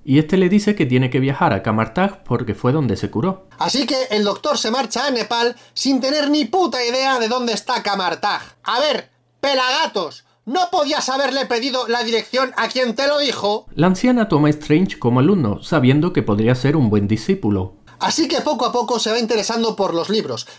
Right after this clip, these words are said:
Speaker 2: visitando frecuentemente al bibliotecario, Wong, al que involuntariamente le enseña un truco: irse dos veces.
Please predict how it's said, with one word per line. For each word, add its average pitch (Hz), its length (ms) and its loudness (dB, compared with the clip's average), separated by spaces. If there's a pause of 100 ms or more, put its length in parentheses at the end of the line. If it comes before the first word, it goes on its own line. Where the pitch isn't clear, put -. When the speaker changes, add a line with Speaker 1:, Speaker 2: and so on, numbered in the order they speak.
Speaker 2:
visitando 254 480 0
frecuentemente 208 800 -2
al 214 100 0
bibliotecario, 160 800 -4 (140)
Wong, 196 280 -2 (360)
al 247 220 -2
que 226 320 -2
involuntariamente 233 1000 0
le 202 140 0
enseña 254 320 -2
un 226 100 2
truco: 190 460 -2 (260)
irse 311 380 0
dos 254 280 -2
veces. 320 600 -4